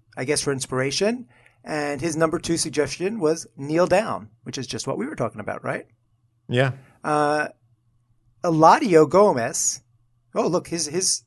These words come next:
Speaker 1: uh, Twitter name is his real name, uh, says, "If you're photographing flowers," oh, this is a good one. You ready for this one? "If you're
Speaker 2: Sure.
Speaker 1: photographing flowers, bring a water spray bottle to sprinkle them before the shooting. They'll look a lot better."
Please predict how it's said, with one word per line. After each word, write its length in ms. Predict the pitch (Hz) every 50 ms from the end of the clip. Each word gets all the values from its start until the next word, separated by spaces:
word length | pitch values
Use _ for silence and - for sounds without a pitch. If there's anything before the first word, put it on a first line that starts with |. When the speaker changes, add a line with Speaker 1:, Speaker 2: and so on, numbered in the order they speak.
| _ _ _ -
Speaker 1:
uh, 120 | - 143 135
Twitter 260 | 135 - 170 156 156
name 180 | 151 143 143
is 120 | 147 147 139
his 140 | 139 117 127
real 160 | 170 202 202
name, 320 | 151 123 120 151 185 180 - - - - _ _ _ -
uh, 200 | - 147 143 147
says, 340 | 147 - 175 160 156 147 -
"If 200 | - - 160 -
you're 140 | 165 165 160
photographing 800 | 160 - 190 196 202 196 165 185 175 160 - 170 160 165 170 -
flowers," 680 | - - - 165 165 160 156 151 139 123 123 151 160 - -
oh, 60 | 165
this 160 | 185 220 220
is 80 | 254 214
a 40 | 190
good 160 | 160 202 160
one. 220 | 143 120 104 101 - -
You 100 | - 127
ready 100 | 139 147
for 120 | 151 - 156
this 180 | 160 175 -
one? 220 | 220 240 294 277 - _ _ - _ - - _ _ -
"If 180 | - 175 - 175
you're 80 | 180 -
Speaker 2:
Sure. 80 | - - 214 240
Speaker 1:
photographing 460 | - 143 175 214 214 202 196 202 185
flowers, 720 | 180 - - 175 175 180 185 180 175 139 123 123 123 113 - - _ -
bring 600 | - 135 - 160 160 160 165 175 190 214 233 254
a 180 | - - 175 156
water 540 | 139 131 127 120 143 156 180 190 202 269 247
spray 460 | - - - - 175 185 196 214 254
bottle 500 | 160 135 117 107 95 92 90 95 - _ _ _ _ _ _ _ -
to 80 | 165
sprinkle 400 | 156 - - 247 330 277 - 190
them 280 | 143 131 131 127 127 131
before 300 | 135 123 - 135 135 131
the 80 | 139
shooting. 460 | 147 - - 320 311 190 120 117 123 _ _ _ _ -
They'll 120 | 143 135
look 160 | 131 123 -
a 60 | 143
lot 180 | 139 151 160 -
better." 300 | 202 208 196 131 -